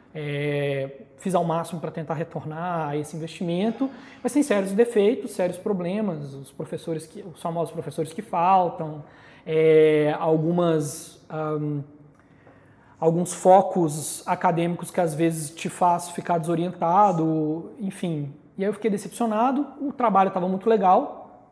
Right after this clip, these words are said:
né? A empresa lá tava muito legal, tava crescendo, eu tava aprendendo muito.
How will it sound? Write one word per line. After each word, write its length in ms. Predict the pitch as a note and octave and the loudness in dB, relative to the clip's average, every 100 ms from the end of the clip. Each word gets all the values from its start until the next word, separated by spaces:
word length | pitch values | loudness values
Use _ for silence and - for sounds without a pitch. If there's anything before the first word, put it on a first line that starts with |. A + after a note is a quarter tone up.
| - | -8
né? 160 | E3 G3 | -4 -2
A 100 | G3 | -4
empresa 460 | D#3 E3 F3 E3+ | -2 0 2 2
lá 260 | D#3 E3 G3 | 0 0 0
tava 200 | F3 D#3+ | -2 -6
muito 200 | E3 G3+ | -8 -8
legal, 360 | D#3+ E3 F3+ F3 | -8 -4 -4 -4
tava 160 | D#3+ | -8
crescendo, 800 | D#3 D#3+ - - F#3 G3+ F3+ E3 - - - | -12 -16 -14 -8 -4 -4 -4 -6 -10 -20 -20
eu 60 | - | -8
tava 180 | F3 F3 | -6 -4
aprendendo 340 | F3 F3 F3+ | -6 -6 -6
muito. 540 | F3 F3 G#3 A3+ B3 | -4 -2 -2 -2 -4